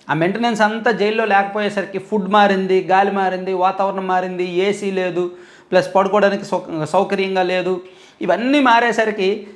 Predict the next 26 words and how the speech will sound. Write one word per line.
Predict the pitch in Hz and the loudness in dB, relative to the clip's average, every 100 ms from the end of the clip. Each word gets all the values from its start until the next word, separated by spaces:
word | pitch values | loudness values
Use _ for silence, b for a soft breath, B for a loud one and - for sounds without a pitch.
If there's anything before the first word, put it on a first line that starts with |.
| B | B
లోపల | 165 208 220 | 4 4 4
ఉన్నవన్నీ | 220 214 202 214 269 | 0 0 0 0 2
బయటకు | 233 214 208 | 4 2 2
తన్నుకొచ్చేస్తాయి. | 196 175 165 147 98 - - - - | 0 0 0 -2 -6 -12 -18 -20 -2
So | 233 | 2
అదే | 180 190 220 | 4 4 6
జరిగింది | 175 175 160 | 4 2 -2
ఆయనకు. | 113 95 - _ _ _ _ _ b b b b _ _ _ _ _ - | -4 -10 -18 _ _ _ _ _ b b b b _ _ _ _ _ -6
Maybe | 233 247 - | -2 -2 -2
ఇంకొంచెం | 196 196 202 180 - - | 0 0 0 -4 -6 -2
కొన్నాళ్ళు | 180 185 196 | 2 2 2
స్ట్రగుల్ | - 175 175 | 0 0 2
అవ్వాల్సి | 180 170 160 143 | 4 4 2 0
వస్తుంది, | 120 104 - - | -8 -12 -6 -4
తప్పదు. | 151 110 - _ _ _ - | -4 -8 -14 _ _ _ 2
So | 247 | 2
ఇంకా | 226 226 | 4 4
ఎన్నాళ్ళు | 240 214 233 233 | 4 6 4 4
స్ట్రగుల్ | 226 208 190 | 4 2 4
అవ్వాలి? | 175 160 147 139 - - | 4 4 4 -2 -6 0
ఆయన | 185 | 0
మరి | 185 180 | 2 2
బయటకు | 160 190 196 | 4 2 0
వచ్చే | 196 190 | 0 2
అవకాశం | 160 160 160 165 147 | 2 2 0 0 -2
లేదా | 143 143 135 | 0 0 0